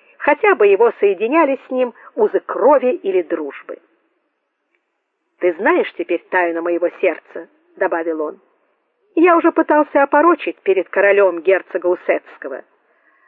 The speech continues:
Но так как мне это не удалось, то приходится выстроить свои батареи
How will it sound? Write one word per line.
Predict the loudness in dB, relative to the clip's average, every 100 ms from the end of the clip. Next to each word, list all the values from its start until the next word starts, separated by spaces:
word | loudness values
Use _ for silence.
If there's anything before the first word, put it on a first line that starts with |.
| _ -6
Но | 0 2 2 2
так | 0 0
как | 0 -4 -2
мне | 2 2
это | 2
не | 0 0
удалось, | 0 2 4 4 2 _
то | -2
приходится | 0 -4 -2 0 -2 -2 -4
выстроить | -2 -6 -2 0 0 -6
свои | -2 -2 0
батареи | -4 0 0 0 0 -2